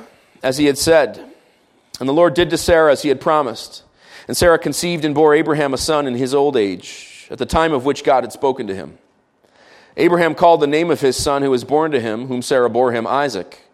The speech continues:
Yitzchak. And Abraham circumcised his son Isaac when he was eight days old, as God had commanded him. Abraham was a hundred years old when his son Isaac was born to him.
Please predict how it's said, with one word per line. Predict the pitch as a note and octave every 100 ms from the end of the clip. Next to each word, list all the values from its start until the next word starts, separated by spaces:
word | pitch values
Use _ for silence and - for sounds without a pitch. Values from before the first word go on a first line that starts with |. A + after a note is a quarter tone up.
| _ -
Yitzchak. | - - A#2+ F#2+ - - _ _ _ _ _ _ _ _ _ _ _
And | A#2+
Abraham | E3 F3 D#3 D3+
circumcised | B2 F3+ F3+ D3 D#3 C3+ C3
his | C3
son | - D3 C3+
Isaac | B2 C3+ C#3+ D#3+ F3 - _ _ _
when | C3 D3
he |
was | C#3+
eight | D#3+ D#3+
days | E3 D#3+ D3
old, | F#3 B2+ C3
as | B2+
God | C3+ C#3
had | C#3 C#3
commanded | C#3 D3+ D3+
him. | G2+ F2 - _ _ _ _ - - - -
Abraham | E3+ F#3 F#3 F3
was | D#3 C#3
a | B2
hundred | - E3+ F#3+ F3 D3+
years | E3 E3+ D#3
old | F3 D3+ B2
when | B2+
his | B2+
son | - D3+ C#3+
Isaac | C#3+ D3+ B2+
was | A#2 A2+
born | C3 D3+
to | A#2
him. | G2+ F#2